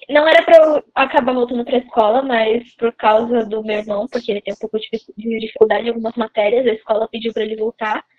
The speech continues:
e os meus fa-, meus pais falaram, "Olha, Ana, você vai também." E daí agora eu acho que eu tô completando a minha segunda, talvez terceira semana de aula presencial de novo. E,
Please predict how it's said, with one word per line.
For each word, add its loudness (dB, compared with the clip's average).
e 2
os -4
meus 2
fa-, -4
meus 0
pais -2
falaram, 0
"Olha, 0
Ana, -6
você -8
vai 2
também." -4
E 0
daí 8
agora 2
eu 6
acho 4
que -4
eu 2
tô -2
completando 0
a -2
minha -2
segunda, -2
talvez 0
terceira 2
semana -4
de -4
aula -2
presencial -8
de -12
novo. -10
E, 0